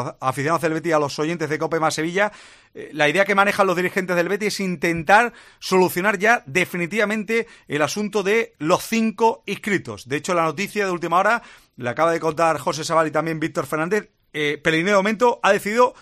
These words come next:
todos en la lista de cara al partido de mañana, los disponibles y los no inscritos, para ver cuántos de ellos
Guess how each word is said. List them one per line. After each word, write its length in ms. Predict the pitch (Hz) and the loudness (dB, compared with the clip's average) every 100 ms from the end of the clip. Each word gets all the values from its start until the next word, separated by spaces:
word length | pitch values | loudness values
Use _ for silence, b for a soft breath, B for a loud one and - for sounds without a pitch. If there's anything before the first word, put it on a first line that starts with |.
| b b - | b b 2
todos 420 | 208 131 - - _ | 4 4 -2 -12 _
en 140 | 151 151 | -2 0
la 80 | |
lista 300 | 147 110 120 | 0 -2 -6
de 80 | 113 | -4
cara 180 | 131 165 | 0 0
al 100 | 160 | 0
partido 220 | 151 156 | -2 -2
de 40 | 151 | -2
mañana, 340 | 135 110 101 B B | -2 -4 -10 B B
los 240 | 131 143 135 | -4 -2 0
disponibles 600 | 151 160 202 240 262 - | 0 0 0 0 -2 -2
y 40 | |
los 140 | 170 151 | -2 0
no 180 | 160 220 | 0 -2
inscritos, 380 | - 226 240 | -2 -4 -4
para 180 | - 170 | 0 2
ver 220 | 165 208 | 2 -2
cuántos 400 | - 190 196 185 | -2 0 0 -2
de 80 | 165 | -4
ellos 240 | 185 202 | -4 -4